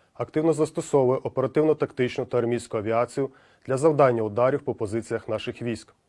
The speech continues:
За минулу добу підрозділи Сил оборони відбили атаки окупантів в районах населених пунктів Грянівка і Масютівка Харківської області, Стельмахівка і Діброва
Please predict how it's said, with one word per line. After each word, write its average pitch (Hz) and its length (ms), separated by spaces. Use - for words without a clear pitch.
За 123 120
минулу 151 300
добу 143 340
підрозділи 127 520
Сил 120 220
оборони 120 420
відбили 123 420
атаки 123 300
окупантів 127 560
в 107 40
районах 117 360
населених 110 400
пунктів 107 360
Грянівка 117 580
і 110 60
Масютівка 117 600
Харківської 120 580
області, 113 560
Стельмахівка 123 800
і 135 60
Діброва 127 520